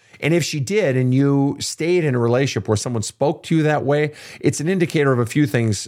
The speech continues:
uh, to me. And I'm not blaming you for her treating you this way. I'm not blaming the victim. I'm just saying, oftentimes in life, we're conditioned to believe things about ourselves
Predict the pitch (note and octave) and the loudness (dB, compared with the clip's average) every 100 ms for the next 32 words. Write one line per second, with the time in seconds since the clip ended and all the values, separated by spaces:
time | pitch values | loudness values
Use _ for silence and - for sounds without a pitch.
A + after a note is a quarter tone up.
0 | - G#2+ G2+ G2 - A#2+ G2+ B2 E3+ D3+ | -2 2 2 0 0 2 2 2 0 -2
1 | G2 G#2+ B2 B2+ A2 G2+ F#2 - G2+ F2 | 0 2 2 2 2 2 0 0 0 2
2 | A#2 A2 - A2+ F#2 E2+ - E2+ B2 A#2+ | 0 0 0 0 2 -2 -4 -2 -2 -2
3 | - A2 A#2+ A2+ G#2 G2+ B2+ B2+ - D2+ | -2 0 2 2 2 2 0 0 -4 -6
4 | - - - - D3 E3 D#3+ - D3+ C#3+ | -10 -18 -16 -4 -2 0 -2 -2 -4 -4
5 | - - _ C#3 D3+ D#3+ C#3+ C3 G#2+ A2+ | -6 -16 _ -2 0 2 2 0 0 2
6 | A2+ A2 G#2+ - A2 C3 C#3+ A#2 F#2 A2 | 2 0 -2 0 2 2 0 0 0 2
7 | A2+ - G#2 G2 G2 G2+ F#2+ - C3 F#2 | 0 0 -2 -2 -2 0 0 -2 0 0
8 | D#2 - | -2 -10